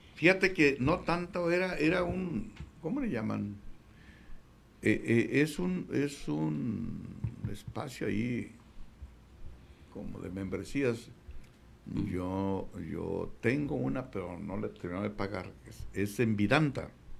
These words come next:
Speaker 2: Ah, vaya.
Speaker 1: Y, y, este,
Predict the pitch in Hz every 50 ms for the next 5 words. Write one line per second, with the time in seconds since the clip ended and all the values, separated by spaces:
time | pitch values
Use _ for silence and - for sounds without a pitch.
0 | - - - - - - - - - - - - - - - - - - - -
1 | - - 101 101 95 95 92 95 87 73 - - - - - - - - - -
2 | - - - 120 127 131 139 143 147 151 151 - - - - 117 117 123 123 120
3 | 117 117 107 104 101 104 - - 101 101 98 95 92 90 90